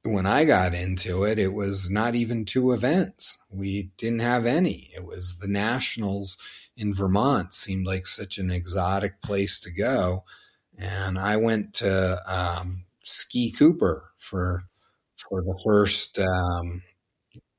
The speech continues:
King of the Hill, King of the Mountain contest in nineteen eighty-one. And that was super exotic. And then in eighty-three, we had the first Worlds. And so my point is that there wasn't really this whole system in place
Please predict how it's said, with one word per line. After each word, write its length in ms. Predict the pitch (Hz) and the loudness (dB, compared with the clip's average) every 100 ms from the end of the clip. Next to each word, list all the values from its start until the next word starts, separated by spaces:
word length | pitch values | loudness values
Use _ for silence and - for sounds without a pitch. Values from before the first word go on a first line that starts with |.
| _ - | _ -6
King 200 | 113 110 | -2 0
of 60 | 101 | 0
the 100 | 98 | 0
Hill, 480 | 110 123 113 98 90 | 2 -2 -2 -6 -6
King 220 | 104 107 | -6 -2
of 40 | |
the 60 | 98 | 0
Mountain 460 | 95 104 123 101 90 | 0 0 -2 -4 -4
contest 760 | 87 82 87 - 82 - - - | -6 -6 -8 -6 -6 -4 -6 -8
in 260 | 87 85 - - - _ _ | -8 -8 -14 -20 -20 _ _
nineteen 440 | 98 98 - 107 | -2 0 0 2
eighty-one. 580 | 101 98 98 104 127 95 | 2 2 2 2 2 0
And 140 | 85 | 0
that 160 | 98 117 | -2 -2
was 120 | 101 | -2
super 380 | - 120 90 92 | -2 -2 -2 -4
exotic. 720 | 90 90 85 78 78 80 - 92 | -2 -2 -4 -4 -10 -12 -14 -12
And 140 | 87 | -6
then 360 | 95 92 92 90 - _ _ | -6 -4 -6 -8 -18 _ _
in 160 | - 90 | -4 0
eighty-three, 680 | 92 98 98 92 101 110 104 | 2 2 0 -2 -2 0 0
we 140 | 92 | 0
had 200 | 95 90 | 0 -2
the 80 | 87 | -4
first 400 | - 98 92 - | -4 -2 -2 -4
Worlds. 440 | 98 120 117 92 95 | -2 0 0 0 -2
And 140 | 92 | -2
so 280 | - 110 104 - - - _ - | 0 0 -2 -8 -20 -20 _ -14
my 260 | 147 117 107 | -4 -2 -2
point 460 | - 147 180 156 | 2 6 6 4
is 260 | 110 98 92 | 2 0 2
that 280 | 98 95 - | 2 0 -2
there 120 | 101 | -4
wasn't 500 | 90 117 131 127 113 | 2 4 6 4 0
really 440 | 101 113 120 117 98 | -2 2 4 4 2
this 400 | 92 92 - - | 2 4 2 2
whole 300 | - 123 113 | 0 0 2
system 560 | - 131 131 - 107 95 | 2 4 2 2 2 2
in 220 | 90 87 | 0 -2
place 680 | - 120 117 87 90 - | 0 2 4 2 2 -2